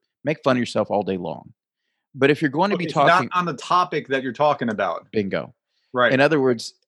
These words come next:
Speaker 1: I think that makes a lot of sense. But, but make sure that the humor, number one, does not offend your audience. And
Speaker 2: Okay.
Speaker 1: if it doesn't, I mean, i-, if it doesn't, by all means, go for it. If, i-, if you're, if you're at the Democratic National Convention,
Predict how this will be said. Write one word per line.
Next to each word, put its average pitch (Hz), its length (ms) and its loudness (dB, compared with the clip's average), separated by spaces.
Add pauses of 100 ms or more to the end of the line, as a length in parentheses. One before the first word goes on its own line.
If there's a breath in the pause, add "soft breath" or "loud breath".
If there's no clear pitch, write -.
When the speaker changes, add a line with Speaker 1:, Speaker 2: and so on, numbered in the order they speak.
Speaker 1:
I 123 100 2
think 147 160 -4
that 135 140 2
makes 135 180 -2
a 127 60 -6
lot 110 180 -2
of - 60 -10
sense. 104 500 -6 (460)
But, 131 220 0
but 135 260 2 (180)
make 165 300 0
sure 196 180 -2
that 160 160 -6
the 127 60 -10
humor, 139 400 -6
number 127 240 -2
one, 117 180 0
does 104 140 -8
not 110 120 0
offend 120 280 -6
your 131 140 0
audience. - 460 -4 (640)
And - 80 -6
Speaker 2:
Okay. 151 60 2
Speaker 1:
if - 80 -6
it 120 100 -8
doesn't, 151 300 0
I - 40 -2
mean, 147 160 -2 (240)
i-, 180 140 2
if 190 160 0
it 143 100 0
doesn't, 165 380 0
by 147 140 4
all 156 100 2
means, 117 240 -4
go 110 160 -2
for - 180 -8
it. - 80 -20 (560)
If, 113 140 -6
i-, 139 220 -2
if 131 120 -2
you're, 165 200 0
if 135 160 -2
you're 170 120 0
at 151 100 0
the 92 380 0 (300)
Democratic 127 540 0
National 123 320 -2
Convention, 117 460 -6